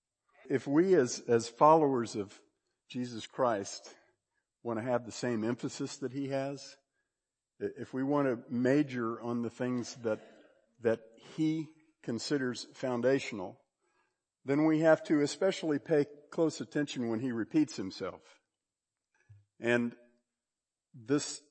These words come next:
final living parable in the, in the last chapter of John's Gospel is Jesus repeating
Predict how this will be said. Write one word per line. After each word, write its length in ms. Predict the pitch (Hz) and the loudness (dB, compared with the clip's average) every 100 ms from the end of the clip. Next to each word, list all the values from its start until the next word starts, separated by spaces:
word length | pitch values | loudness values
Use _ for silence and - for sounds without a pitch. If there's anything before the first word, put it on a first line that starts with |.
| _ | _
final 680 | - - 156 175 175 160 - - | -16 -2 2 2 2 0 -2 -4
living 540 | 135 156 160 156 143 | 2 2 2 2 0
parable 680 | - 147 156 135 110 104 110 - | 2 2 4 2 0 -4 -8 -12
in 200 | 131 120 | -8 -6
the, 140 | 113 120 - | -6 -6 -6
in 120 | 123 | -4
the 80 | 120 | 0
last 400 | 135 151 143 - | 4 4 0 -4
chapter 500 | 151 139 - 131 107 | 0 0 -4 -8 -6
of 80 | |
John's 340 | 107 127 123 113 | -4 -4 -4 0
Gospel 600 | 135 131 131 - 92 - _ _ _ _ _ _ | 2 2 -2 -8 -16 -16 _ _ _ _ _ _
is 200 | 120 110 | -8 -8
Jesus 680 | 107 135 147 123 104 - - _ _ _ - | -2 2 2 0 -8 -10 -20 _ _ _ -8
repeating 680 | 135 - 196 202 143 95 | -8 0 2 6 4 2